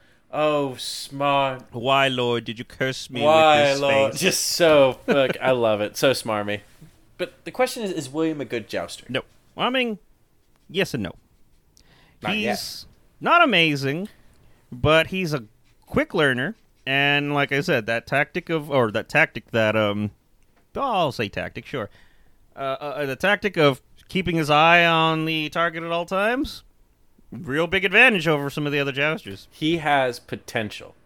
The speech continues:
Speaker 1: which gets him to the finals for the jousting.
Speaker 2: Yeah. Before the finals, though, uh, we get called aside for Chaucer.
Speaker 1: Yes.
Speaker 2: Who, uh,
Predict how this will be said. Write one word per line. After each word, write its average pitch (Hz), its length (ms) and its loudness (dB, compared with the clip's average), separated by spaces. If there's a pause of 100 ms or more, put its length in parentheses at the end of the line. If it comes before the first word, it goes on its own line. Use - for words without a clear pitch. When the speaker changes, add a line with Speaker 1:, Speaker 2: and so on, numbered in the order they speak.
(140)
Speaker 1:
which 117 300 -6
gets 143 260 -4
him 139 140 -6
to - 180 -10
the 113 120 -6
finals - 640 -14 (100)
for 104 140 -8
the 92 80 -10
jousting. 78 500 -14 (420)
Speaker 2:
Yeah. 131 300 -8 (680)
Before 247 320 -4
the 127 120 -4
finals, 123 480 -6
though, 90 340 -10 (1400)
uh, 57 880 -14
we 120 760 -8
get 135 180 -4
called 170 260 -2
aside 190 340 -2
for 220 100 -16
Chaucer. 190 720 -10 (1800)
Speaker 1:
Yes. - 640 -8
Speaker 2:
Who, 131 260 0
uh, 143 400 4